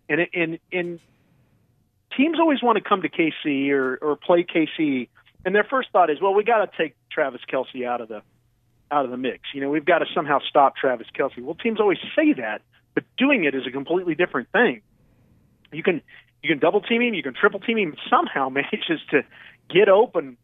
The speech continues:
at the most crucial times, and, and Ja'Marr Chase is very much that way as well. So these, these teams got, I think it's gonna be an interesting one because I think both defenses uh, are gonna have to play hard. And, and the Bengals proved they can play physical against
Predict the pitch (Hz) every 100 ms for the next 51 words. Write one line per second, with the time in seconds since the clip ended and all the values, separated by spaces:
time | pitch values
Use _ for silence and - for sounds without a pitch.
0 | _ _ _ - 156 - 143 156 - -
1 | - 285 - 175 - 190 220 127 127 135
2 | 147 160 143 151 185 180 - 170 147 123
3 | 120 156 156 151 147 - 139 135 139 131
4 | 110 123 139 120 110 _ _ _ _ -
5 | 170 151 139 135 _ - 190 233 _ _
6 | _ - 220 - 247 233 160 202 208 -
7 | - - 160 240 196 156 214 220 226 190
8 | 240 196 165 151 135 127 143 160 160 151
9 | 180 190 - 170 190 220 220 175 151 139
10 | 127 - _ _ _ - 160 139 135 147
11 | 143 165 156 180 147 - 160 - - 165
12 | 120 101 _ _ _ 147 143 147 147 143
13 | 127 123 - 185 214 202 - 254 196 170
14 | 170 175 196 175 214 208 - 127 120 165